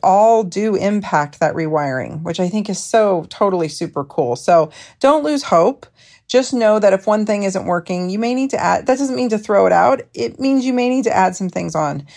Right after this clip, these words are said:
I will say this, most of the things I'm gonna talk about in here are going to be,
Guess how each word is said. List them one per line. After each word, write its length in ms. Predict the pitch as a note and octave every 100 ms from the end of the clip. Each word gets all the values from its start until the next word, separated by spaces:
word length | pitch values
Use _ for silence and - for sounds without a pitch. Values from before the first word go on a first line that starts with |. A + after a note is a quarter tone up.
| - -
I 80 | C4+
will 160 | D4
say 240 | F4+ D#4+ A#3
this, 400 | F#3+ G3 G#3+ -
most 320 | A#3 C#4 C#4+
of 80 | G4
the 100 | E4+
things 300 | - A3+ G#3+
I'm 120 | G#3
gonna 120 | G#3+
talk 300 | F#3 - E3
about 240 | G3+ G#3 A3
in 100 | G#3+
here 280 | G#3+ G#3 F#3+
are 600 | - F3 F3 E3+ E3+ - _ _ _ _ _
going 360 | G3+ G3 G3+ G3
to 140 | G3+
be, 520 | F3 F#3 F3+ F3+ -